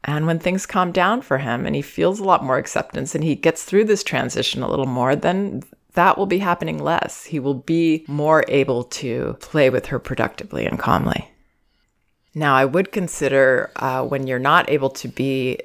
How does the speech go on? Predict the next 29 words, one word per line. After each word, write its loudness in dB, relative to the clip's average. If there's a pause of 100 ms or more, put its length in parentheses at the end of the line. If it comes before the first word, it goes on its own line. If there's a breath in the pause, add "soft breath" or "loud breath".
(140)
there 4
supervising, -2
that 0
you -2
do 2
have 2
a 0
separate -4
place 0 (240)
where -6
the -6
baby 2
can -6
be 0
safe -2
and -4
where 2
he 0
can 0
be 0
safe, -2 (180)
either 2 (240)
a -4 (120)
gated 0
off 0
room 0
for 0
him 2 (460 soft breath)
or 2